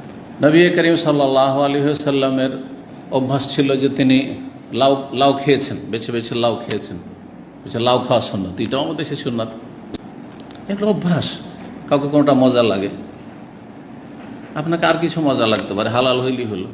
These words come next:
অসুবিধা নেই। নবী সাল্লাল্লাহু আলাইহি ওয়াসাল্লাম গরুর গোশত খেয়েছেন নাকি?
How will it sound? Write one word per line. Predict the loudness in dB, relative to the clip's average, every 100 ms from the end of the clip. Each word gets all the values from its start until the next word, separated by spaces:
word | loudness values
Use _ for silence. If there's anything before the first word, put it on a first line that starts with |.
| -14
অসুবিধা | -14 -10 -12 -12
নেই। | -16
নবী | -16 -18 -18 -18 -18 -18 -16 -16 -10 2
সাল্লাল্লাহু | 6
আলাইহি | 6
ওয়াসাল্লাম | 6 4 6
গরুর | 8 8
গোশত | 6 4
খেয়েছেন | 2 2 0
নাকি? | -2